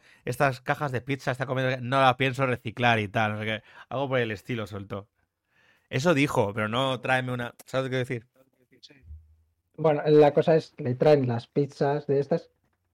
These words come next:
Speaker 2: Bueno, pues resulta, ¿vale? Esto ya lo había subido, había subido el vídeo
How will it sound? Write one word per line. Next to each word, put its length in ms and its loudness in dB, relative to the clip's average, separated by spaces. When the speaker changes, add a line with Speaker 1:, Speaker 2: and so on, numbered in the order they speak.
Speaker 2:
Bueno, 420 4
pues 200 2
resulta, 640 4
¿vale? 260 4
Esto 200 4
ya 160 8
lo 60 10
había 220 6
subido, 720 4
había 200 2
subido 300 0
el 120 2
vídeo 680 4